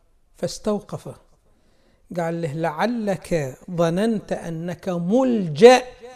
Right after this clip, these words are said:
إلى هذا العمل، يعني مجبور أنت على هذا العمل؟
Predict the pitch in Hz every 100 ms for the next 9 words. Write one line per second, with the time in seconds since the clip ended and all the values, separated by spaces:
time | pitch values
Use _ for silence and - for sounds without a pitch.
0 | - _ _ _ _ _ _ - 175 160
1 | 143 175 185 185 180 196 208 175 156 170
2 | 175 160 196 262 226 202 214 202 208 202
3 | 175 190 226